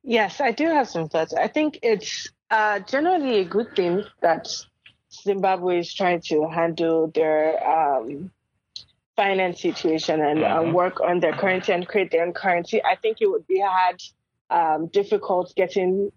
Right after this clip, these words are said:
Speaker 1: or convincing local Zimbabweans to trust whatever new currency this is, and not to
Speaker 2: Exactly.
Speaker 1: think that, and, and not to rely on,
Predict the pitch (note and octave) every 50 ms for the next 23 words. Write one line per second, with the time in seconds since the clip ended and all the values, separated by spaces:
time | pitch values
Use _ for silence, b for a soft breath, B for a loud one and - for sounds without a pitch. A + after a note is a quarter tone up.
0 | _ _ _ - F#3 F3 - F#3+ F3+ E3 F3+ F#3+ G3 G3 G3 - F#3+ F3+ F3 F3
1 | F3 F3+ F3+ F3 - F#3 F3 F3 F3+ F#3 F3+ D#3+ E3+ E3+ E3+ D3+ F3 E3+ E3 D#3+
2 | E3+ E3+ E3 E3 E3 E3 - - - - E3+ E3+ - - F#3 F3+ - - - -
3 | - - - _ _ _ _ _ _ - - E3+ F#3 G3 F#3+ G3+ F#3+ E3+ E3+ F3+
4 | F3 F3+ F3+ E3+ - - F#3 E3+ E3 E3 - - E3+ D#3 - E3+ D#3 - - -
5 | - E3+ E3+ F3 E3 - - - - E3+ E3 E3 E3 E3 E3+ E3+ E3 E3+ - -
6 | - F3 D#3 D3+ - - E3+ E3+ E3+ - _ - F3 E3 D3+ - - - - -
7 | - _ _ _ _ _ _ _ - F3 F3+ F#3 E3+ C#3 E3 F#3+ G3 G3 G3 F#3+
8 | - G3+ F3+ F3+ F3+ F3 F3 F3 F3 F3+ F3 - - F3 F3 E3+ E3+ E3+ E3